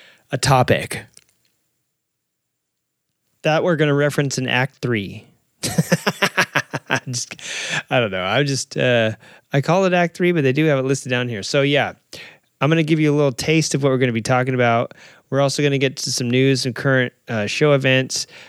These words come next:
Um, we're gonna do a, a little, like, off topic where, or it's gonna be a segment called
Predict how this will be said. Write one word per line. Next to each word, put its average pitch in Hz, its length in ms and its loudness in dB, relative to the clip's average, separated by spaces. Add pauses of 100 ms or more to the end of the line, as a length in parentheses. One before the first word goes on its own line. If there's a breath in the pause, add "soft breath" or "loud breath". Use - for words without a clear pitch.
(140 loud breath)
Um, 120 640 0 (480)
we're 147 140 0
gonna 151 180 2
do 147 480 2
a, 139 80 0
a - 20 2
little, 139 540 2
like, 123 320 0 (120)
off 147 260 0
topic 156 600 -2
where, 123 520 2
or 127 80 0
it's 127 160 -2
gonna 160 220 2
be 139 160 0
a 120 40 0
segment 139 400 -2
called 127 240 0